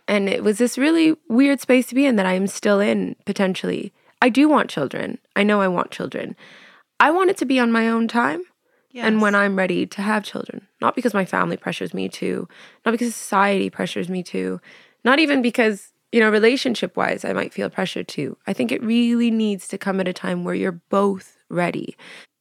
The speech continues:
Speaker 1: And it's an important conversation. So to call it a failure is just to have this look sort of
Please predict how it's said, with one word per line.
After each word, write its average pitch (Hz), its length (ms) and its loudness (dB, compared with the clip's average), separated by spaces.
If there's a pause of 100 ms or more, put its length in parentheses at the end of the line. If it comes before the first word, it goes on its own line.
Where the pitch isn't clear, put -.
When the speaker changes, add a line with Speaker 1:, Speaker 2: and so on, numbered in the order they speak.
(120)
Speaker 1:
And 226 100 4
it's 240 120 2
an 269 60 4
important 247 420 0
conversation. 208 760 -2
So 196 420 0 (540)
to 254 100 2
call 294 240 4
it 285 80 4
a 269 60 4
failure 226 720 2
is 175 200 0
just 202 340 0
to 190 380 0 (540)
have 247 380 0
this 247 180 2
look 226 220 2
sort 202 180 -2
of 190 100 -4